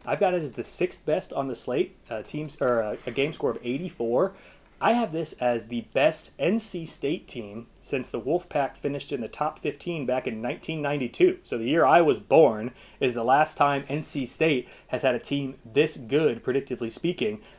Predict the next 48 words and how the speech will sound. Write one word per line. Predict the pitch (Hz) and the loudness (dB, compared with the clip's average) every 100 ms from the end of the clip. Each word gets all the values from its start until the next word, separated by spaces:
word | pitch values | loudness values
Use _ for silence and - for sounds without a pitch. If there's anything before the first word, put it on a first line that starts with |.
| _ | _
Uh, | 131 127 123 123 - | 8 8 8 4 -2
and | 135 | 0
then | 127 | 2
let's | 143 - | 0 2
flip | 175 | 2
that | 160 135 | 2 4
over. | 160 156 | 4 4
I | 123 | 4
mentioned | 180 180 - 120 | 2 -2 -4 -6
this | 107 | -2
last | 131 208 | -2 -2
week | 147 123 | -2 -4
on | 120 | -4
the | |
podcast. | 117 120 117 127 120 - | -2 -2 0 0 0 -2
As | 123 117 | -4 -2
King, | 139 127 | 0 0
you | 120 135 | 0 -2
mentioned | 147 - 120 | -4 -4 -6
we | 113 | -2
picked | - 120 | 0 -2
this | - - | -2 -4
Wake | 117 120 | -4 -2
Forest, | 131 120 117 - | -2 0 -2 -2
uh, | 117 | -4
North | 113 123 | -2 -4
Carolina | - 120 117 175 | -4 0 2 2
game. | 143 120 - - - - | 0 -2 -6 -18 -14 -8
This | 165 | -6
is | 240 | -4
the | 180 | -4
best | 113 - 170 - | -4 -2 -2 -2
Wake | 139 147 151 | 0 0 -2
Forest | - 135 160 - | 0 2 2 -2
team | - 190 208 - | -4 -4 -6 -12
since | - 131 | -10 -4
I | 135 | -2
had | 156 160 | -2 -4
the | 127 | -4
Demon | 107 143 165 123 | -4 -2 -2 -4
Deacons | 131 151 139 120 | -4 -2 -2 -2
in | - 127 | -8 -6
the | 107 | -8
top | - 143 156 | -2 0 0
twenty-five | - 151 147 131 135 147 131 113 - _ - | -2 -4 -4 0 2 4 4 0 -8 _ -6
in | 123 107 | -4 -2
nineteen | 127 180 214 - - 185 165 | -2 -2 -4 -10 -4 -2 -2
forty-six. | 135 156 165 139 - - 151 - - | -2 -2 -2 -4 -6 -2 -2 -4 -16